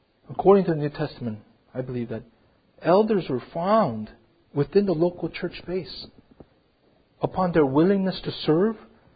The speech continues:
on their moral and spiritual character and maturity. They were maturing, uh, spiritually maturing individuals, growing individuals with upstanding moral character.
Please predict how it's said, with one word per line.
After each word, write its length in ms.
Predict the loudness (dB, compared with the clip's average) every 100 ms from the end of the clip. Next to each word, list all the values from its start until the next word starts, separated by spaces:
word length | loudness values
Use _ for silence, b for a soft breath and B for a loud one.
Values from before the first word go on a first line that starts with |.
| b -8
on 120 | -2
their 120 | 0
moral 500 | 0 0 2 2 0
and 100 | -4
spiritual 760 | -8 -2 2 2 0 -4 -6 -8 -6
character 520 | 0 0 0 -10 -12
and 120 | -10
maturity. 480 | -12 -8 -6 -6 -10 _ _ _ _ _ _ _ _ _ _ _ _ -20 -20 0
They 80 | 4
were 180 | 6 6
maturing, 920 | 2 -4 -10 -8 2 4 4 0 -6 -8
uh, 40 | 0
spiritually 480 | 6 6 4 -2 -2
maturing 400 | 0 2 2 2
individuals, 680 | 2 2 2 0 -2 -4 -10 -2
growing 380 | 4 6 4 2
individuals 600 | 2 2 2 2 0 -2 b b b 2
with 140 | 2 2 -20 -8 -4
upstanding 840 | -4 -4 -8 -6 -4 -4 -6 -8 -10 -4
moral 200 | -4 -4
character. 480 | -6 -6 -10 -20